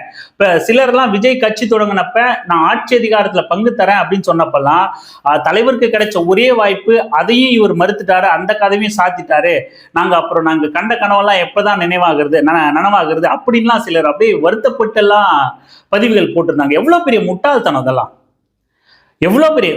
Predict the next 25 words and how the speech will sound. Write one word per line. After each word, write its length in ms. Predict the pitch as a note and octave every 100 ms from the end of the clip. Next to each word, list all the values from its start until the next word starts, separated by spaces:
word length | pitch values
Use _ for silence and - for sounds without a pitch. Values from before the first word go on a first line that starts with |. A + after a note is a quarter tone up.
| C#3
க-, 120 | C3+ B2+ B2+ B2
முப்பது, 420 | C#3+ E3 - D4+ C4+
முப்பத்தஞ்சு 440 | G#3+ A#3 A#3 G#3+
வருஷமா 300 | A#3 A3+ C4
களத்துல 440 | - F#3+ A3 B3 A3+
இருக்கிறவருக்கு 480 | G3+ G3 F#3+ F#3 A3+
நான் 480 | F3+ F#3 F3 D#3+
இன்னொருத்தர் 420 | E3 G#3 G#3+ G#3+ F#3
வந்து 200 | A3 A#3+
வாய்ப்பு 360 | F#3 A3 A#3 A3+
தருவேன் 440 | G#3+ G3 F#3+ G#3
அப்படிங்கிறதெல்லாம் 760 | F3+ D#3+ F#3+ G#3+ G3+ F3+ G#3+ G#3+
எவ்வளவு 240 | G#3 A#3
பெரிய 140 | G#3 F3
முட்டாள்தனம். 680 | E3+ A3+ A3+ - E3+ F3+ D3 - - - -
இன்னி 280 | G3+ C#4+
வரைக்கும் 440 | C#4+ C4 C4 C#4 B3+
நம்ம 240 | G#3 G#3
விஜயை 360 | G#3+ F#3+ A#3+ C4 G3
ஆதரிச்சு 440 | G#3 B3 A3 G3+
பேசிக்கிட்டு 400 | G#3 G3+ G3 E3+
இருக்கோம், 260 | F3 A#3 F#3
விஜயோட 340 | F#3 B3 B3 G#3
கள 260 | - F#3 A#3+
செயல்பாடுகள் 680 | A#3+ A3+ G#3+ G3 F#3+ F#3